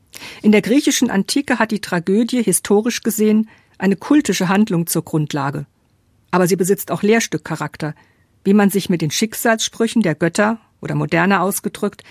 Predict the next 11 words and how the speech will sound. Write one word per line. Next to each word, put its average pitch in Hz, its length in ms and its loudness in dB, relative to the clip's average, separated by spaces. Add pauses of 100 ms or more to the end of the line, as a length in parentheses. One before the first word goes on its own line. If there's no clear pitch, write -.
(240)
mit 180 100 0
den 175 160 2
eigenen 220 440 4
Möglichkeiten 202 720 -2
und 165 160 -4
Grenzen 165 400 -2
versöhnt. 180 560 -4 (1040)
Dass 185 160 -2
man 180 140 4
als 156 200 -2
Mensch 202 460 2